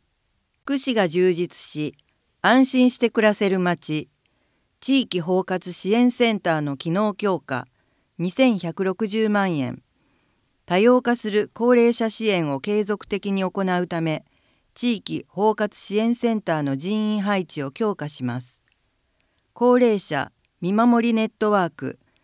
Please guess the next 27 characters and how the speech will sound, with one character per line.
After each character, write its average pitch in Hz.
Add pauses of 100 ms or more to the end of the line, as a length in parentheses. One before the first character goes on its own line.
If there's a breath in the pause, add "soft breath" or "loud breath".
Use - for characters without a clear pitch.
(140)
九 254
十 165
五 143
万 170
円。 156 (720)
独 180
居 247
高 254
齢 240
者 165
や 131 (380)
見 180
守 233
り 214
が 220
必 -
要 208
な 202
高 247
齢 233
者 180
の 196
み 202
の 151
世 185
帯 139
へ、 127